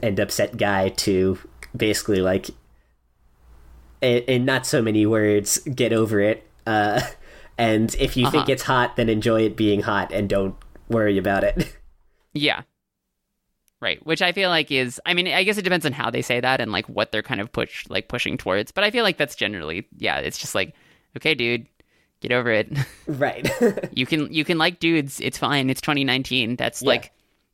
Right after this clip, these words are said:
Speaker 2: that's, that's pretty okay right now. <laughs>
Speaker 1: Mm-hmm.
Speaker 2: Uh,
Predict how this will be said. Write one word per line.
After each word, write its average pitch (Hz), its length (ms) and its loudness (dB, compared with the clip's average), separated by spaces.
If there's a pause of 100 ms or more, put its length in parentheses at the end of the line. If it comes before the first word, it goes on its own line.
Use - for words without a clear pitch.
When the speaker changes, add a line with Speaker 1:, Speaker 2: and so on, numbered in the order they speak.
Speaker 2:
that's, 147 280 0
that's 143 240 -2
pretty 143 340 0
okay 123 300 -2
right 147 200 0
now. 170 280 2 (100)
<laughs> - 140 -8
Speaker 1:
Mm-hmm. 127 320 0 (580)
Speaker 2:
Uh, 104 420 0